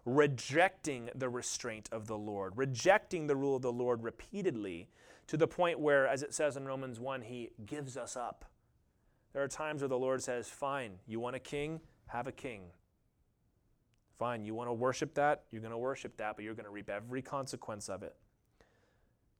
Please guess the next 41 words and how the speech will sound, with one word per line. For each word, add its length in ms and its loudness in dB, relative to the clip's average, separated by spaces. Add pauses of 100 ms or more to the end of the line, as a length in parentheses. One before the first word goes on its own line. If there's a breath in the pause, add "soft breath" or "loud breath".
(180)
The 180 8
Lord 220 12
doesn't 220 4
just 140 -2
know 120 4
what's 160 4
good 300 0
for 140 -2
you. 340 0 (640)
You 80 -6
know, 140 0
the 80 -6
Lord 180 2
doesn't 200 -4
just 140 -8
know 160 -2
what's 200 -6
right 400 -2
morally. 380 -4
The 100 -6
Lord 180 -2
also 220 0
knows 120 -4
what's 120 -10
best 340 -6
for 160 -14
you. 180 -10 (720)
And 120 -6
God 180 8
is 60 0
not 160 2
out 120 2
there 120 0
to 80 4
ruin 320 0
your 120 -6
life. 320 -2
He's 140 -8
out 160 -2
there 160 0
to 160 -4